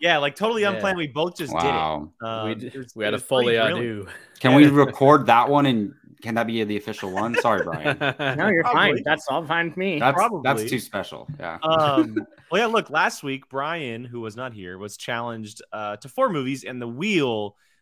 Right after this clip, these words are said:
Speaker 1: made the decision, which was Spotlight. He watched
Speaker 4: Yes, the
Speaker 3: Wow.
Speaker 4: joy and the thrill of a movie.
Speaker 1: the twenty fifteen Oscar-winning Spotlight, which has an incredible cast. Obviously, a very tragic,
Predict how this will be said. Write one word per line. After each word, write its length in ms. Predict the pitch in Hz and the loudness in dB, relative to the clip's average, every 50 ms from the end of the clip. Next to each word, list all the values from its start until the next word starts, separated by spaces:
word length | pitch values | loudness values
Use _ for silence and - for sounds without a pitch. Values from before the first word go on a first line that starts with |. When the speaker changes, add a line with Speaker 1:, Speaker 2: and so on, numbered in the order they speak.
| _ | _
Speaker 1:
made 220 | _ 107 113 113 104 | _ -6 -6 -6 -6
the 80 | 110 | -6
decision, 480 | 101 104 98 98 104 95 95 101 98 95 | -10 -10 -10 -12 -12 -12 -10 -12 -12 -10
which 240 | 92 104 98 - _ | -12 -12 -12 -10 _
was 180 | 107 101 92 | -10 -8 -8
Spotlight. 680 | - - - - - - - - - 73 90 90 92 - _ | -8 -10 -10 2 4 4 4 4 0 -6 -8 -8 -8 -12 _
He 480 | _ 135 123 123 127 127 123 123 120 - | _ -12 -10 -8 -6 -6 -6 -6 -8 -10
watched 360 | - 113 110 107 107 - - | -8 -4 -4 -4 -4 -4 -6
Speaker 4:
Yes, 200 | - 139 120 - - | -8 -8 -8 -8 -10
the 80 | 135 | -14
Speaker 3:
Wow. 140 | 120 - 90 | -12 -6 -4
Speaker 4:
joy 160 | 107 - - 175 180 | -2 0 2 2 0
and 180 | 175 165 156 | 0 -2 -4
the 80 | 160 147 - _ | -8 -14 -14 _
thrill 360 | 156 151 156 156 160 160 151 | -4 -2 -2 -2 -2 -2 -4
of 100 | 147 139 | -4 -6
a 60 | 139 135 | -6 -8
movie. 440 | 135 135 135 131 123 113 104 95 95 | -8 -6 -6 -6 -8 -8 -12 -10 -8
Speaker 1:
the 80 | 127 127 | -8 -8
twenty 400 | - - - 151 165 175 185 180 | -8 -6 0 2 2 4 2 2
fifteen 680 | - - 180 165 - - - - 160 147 143 143 143 - _ | 2 0 -2 -2 -2 -6 -6 -4 -2 0 0 -2 -4 -4 _
Oscar-winning 1200 | 139 147 160 190 196 - - - - 160 143 127 113 110 110 107 104 101 98 95 98 104 113 120 - _ _ _ _ _ _ | 4 6 6 6 4 0 -8 -8 -6 -4 -4 -4 -4 -4 -6 -4 -4 -6 -6 -8 -8 -10 -12 -14 -18 _ _ _ _ _ _
Spotlight, 760 | - - - - - 123 120 123 85 107 110 101 98 95 76 | -16 -14 -14 -4 2 4 4 4 4 0 -4 -6 -6 -6 -8
which 180 | 98 104 - - | -10 -12 -12 -8
has 160 | 113 101 98 | -10 -10 -8
an 60 | 101 95 | -10 -12
incredible 340 | 92 - - 117 117 107 104 | -12 -8 -8 -8 -8 -8 -10
cast. 440 | - - 95 92 90 90 90 - - | -8 -6 -6 -4 -4 -6 -8 -8 -4
Obviously, 440 | - 120 120 120 117 120 - 117 107 | -2 -2 -2 -2 -4 -6 -4 -6 -6
a 40 | |
very 300 | 98 95 107 110 107 104 | -4 -4 -4 -4 -4 -4
tragic, 720 | 98 - - - 120 113 113 113 107 110 107 101 - - _ | -6 -12 -10 -8 -4 -4 -2 -4 -4 -6 -8 -8 -10 -18 _